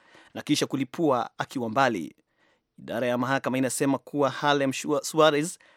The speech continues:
ambaye pia anajulikana kama Amlak Benitez, ameshtakiwa Jumanne kwa kujaribu kutumia silaha za maangamizi.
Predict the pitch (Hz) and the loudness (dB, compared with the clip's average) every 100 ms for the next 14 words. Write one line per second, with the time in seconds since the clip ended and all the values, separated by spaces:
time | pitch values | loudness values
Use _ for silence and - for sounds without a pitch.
0 | _ 107 107 127 123 143 139 135 139 131 | _ -10 -4 -4 -2 0 0 2 -2 0
1 | 143 135 147 147 - 160 160 139 - - | -2 0 -2 -2 0 0 2 -2 -4 -4
2 | 143 208 190 92 101 - _ _ _ _ | -2 -2 -6 -10 -12 -16 _ _ _ _
3 | 98 98 - 117 147 127 131 147 147 143 | -10 -8 -8 -4 -2 0 2 2 2 0
4 | 139 131 135 139 143 135 131 135 147 - | -2 -4 0 0 0 -2 -2 0 0 0
5 | 135 143 135 131 120 131 127 127 123 123 | 0 0 0 -4 -2 -2 0 -2 -2 -2
6 | 104 92 71 | -4 -8 -10